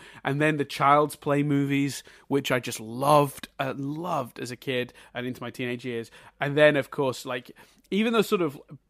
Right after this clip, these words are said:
hybrid action horror movies. So, um, The Predator, which is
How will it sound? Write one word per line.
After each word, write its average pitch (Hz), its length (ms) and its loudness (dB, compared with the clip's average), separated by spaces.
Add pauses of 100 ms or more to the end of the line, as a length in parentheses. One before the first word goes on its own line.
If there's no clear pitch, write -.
hybrid 151 680 0 (100)
action 147 500 -4
horror 117 320 -2
movies. 120 600 -10 (260)
So, 131 500 0
um, 123 320 0
The 131 80 -8
Predator, - 720 -2 (540)
which 151 260 2
is 147 360 4